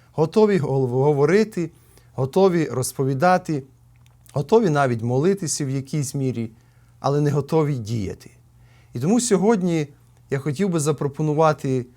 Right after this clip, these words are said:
вашій увазі роздуми на тему "Молитва в діяльності" або "Діяльність в молитві", "Дії в молитві" і "Молитва в діях". Тобто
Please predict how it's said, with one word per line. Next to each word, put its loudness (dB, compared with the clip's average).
вашій 0
увазі -2
роздуми 0
на -2
тему 2
"Молитва 0
в -12
діяльності" -2
або 0
"Діяльність 0
в -6
молитві", -2
"Дії 2
в -8
молитві" 0
і -2
"Молитва 2
в -2
діях". -4
Тобто 0